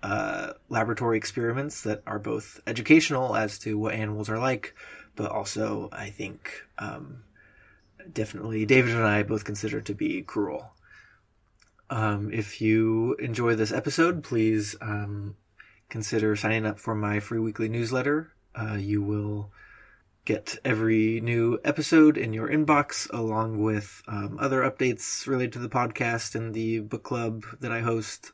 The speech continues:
um, as well as the, a link to the best article I read each week.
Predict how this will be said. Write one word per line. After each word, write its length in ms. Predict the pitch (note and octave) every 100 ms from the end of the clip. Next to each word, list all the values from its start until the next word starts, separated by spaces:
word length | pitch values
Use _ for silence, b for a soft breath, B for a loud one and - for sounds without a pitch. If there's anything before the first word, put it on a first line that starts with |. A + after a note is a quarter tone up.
| -
um, 540 | G#2+ G2 G#2+ - - - -
as 180 | A2 G#2+
well 100 | C#3
as 120 | C3 A2
the, 180 | A2 - -
a 120 | G#2+
link 260 | B2+ D3+ C#3
to 100 | B2+
the 80 | A2
best 260 | B2 -
article 320 | A2+ G#2+ A2
I 60 | A2
read 240 | G#2+ G#2
each 200 | G2 -
week. 260 | - - -